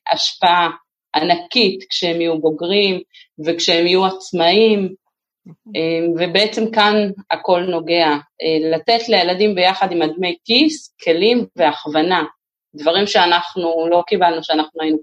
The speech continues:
Speaker 1: קטנים, ואני יכולה גם כן לקחת ולהשליך את זה לצורך הדוגמה למונופול.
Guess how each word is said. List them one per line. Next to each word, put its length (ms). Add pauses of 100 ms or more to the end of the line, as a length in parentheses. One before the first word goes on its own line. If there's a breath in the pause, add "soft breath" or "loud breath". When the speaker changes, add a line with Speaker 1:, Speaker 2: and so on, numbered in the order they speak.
(100)
Speaker 1:
קטנים, 480 (1040)
ואני 240
יכולה 340
גם 120
כן 180
לקחת 440
ולהשליך 500
את 100
זה 80
לצורך 400
הדוגמה 480
למונופול. 840